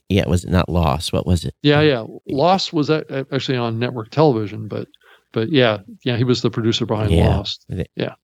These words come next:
Speaker 1: And I think they were also the ones behind, uh, or at least they had some s-,
Speaker 2: Alias
Speaker 1: I think Game of
Speaker 2: was
Speaker 1: Thrones
Speaker 2: one.
Speaker 1: too. They had some.
Speaker 2: Yeah.
Speaker 1: So yeah, they're, wow, that's big.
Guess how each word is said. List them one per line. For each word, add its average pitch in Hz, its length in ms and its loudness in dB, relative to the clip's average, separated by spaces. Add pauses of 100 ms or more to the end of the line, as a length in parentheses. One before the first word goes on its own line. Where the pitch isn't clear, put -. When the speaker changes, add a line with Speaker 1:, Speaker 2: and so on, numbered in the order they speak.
(200)
Speaker 1:
And 101 100 -2
I 101 60 4
think 170 300 0
they 110 120 2
were 95 180 0
also 104 480 2
the 98 140 2
ones 98 380 0
behind, 95 1080 0
uh, 87 600 2 (440)
or 101 80 -2
at 98 60 0
least 120 220 0
they 95 80 2
had 101 280 -2
some 135 380 0
s-, - 300 -6
Speaker 2:
Alias 156 520 4
Speaker 1:
I 135 40 -2
think 131 260 -2
Game 123 240 2
of 120 60 0
Speaker 2:
was 135 120 -2
Speaker 1:
Thrones 127 420 2
Speaker 2:
one. 160 80 -6
Speaker 1:
too. 135 340 2
They 120 140 2
had 104 260 0
some. 104 500 -2 (180)
Speaker 2:
Yeah. 127 200 -10 (340)
Speaker 1:
So 95 300 0
yeah, 98 300 4
they're, 101 180 2 (480)
wow, 117 400 0 (160)
that's 95 260 -4
big. 80 400 -4